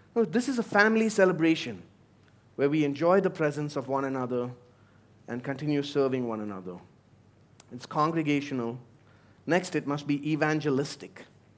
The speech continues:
Evangelistic. Right? We are here, we are gathered as a witness to the world. Now, in the last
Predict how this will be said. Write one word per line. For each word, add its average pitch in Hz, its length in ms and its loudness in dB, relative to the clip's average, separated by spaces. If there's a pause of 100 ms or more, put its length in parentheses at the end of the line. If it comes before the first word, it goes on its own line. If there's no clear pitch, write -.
(300)
Evangelistic. 143 920 -4 (1000)
Right? 143 160 -14 (480)
We 151 320 2
are 131 520 4
here, 175 500 4 (1200)
we 143 160 4
are 131 100 4
gathered 147 720 0
as 143 180 -4
a 139 60 -6
witness 143 840 0
to 147 80 -10
the 143 120 -4
world. 139 420 2 (840)
Now, 165 320 4 (560)
in 165 180 2
the 165 80 4
last 185 460 6